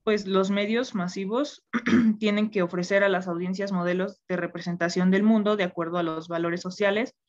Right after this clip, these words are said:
establecidos y asegurar la producción seriada de estos modelos.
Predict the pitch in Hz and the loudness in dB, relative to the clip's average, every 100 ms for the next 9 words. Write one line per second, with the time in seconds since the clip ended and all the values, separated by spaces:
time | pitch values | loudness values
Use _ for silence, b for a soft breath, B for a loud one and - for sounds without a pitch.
0 | _ _ - 185 - 190 196 220 214 220 | _ _ -8 -4 2 2 2 0 0 0
1 | - 208 185 185 196 196 196 202 220 214 | -2 -2 -2 0 2 4 4 2 -2 0
2 | 180 175 170 202 190 190 190 185 185 175 | -2 -2 -6 -6 -4 -2 -2 0 0 -2
3 | 165 185 - 185 190 226 214 - | -6 -10 -10 -2 0 2 0 -6